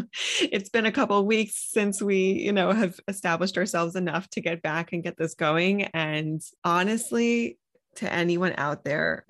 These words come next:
who has a baby and pushes himself to rush back, please let this be a model to you.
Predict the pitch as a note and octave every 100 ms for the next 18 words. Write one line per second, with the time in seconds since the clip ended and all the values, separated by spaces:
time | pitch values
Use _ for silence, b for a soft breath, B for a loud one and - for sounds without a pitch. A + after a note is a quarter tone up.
0 | E3+ E3+ G3 - F3 D#3 D3+ C#3+ D3 -
1 | E3 F#3+ - F#3+ - - D3 - - -
2 | C#3 D#3+ - - - F#3+ - _ _ -
3 | - D#3+ D#3 - D3+ - D#3 D3 D#3+ -
4 | - - - -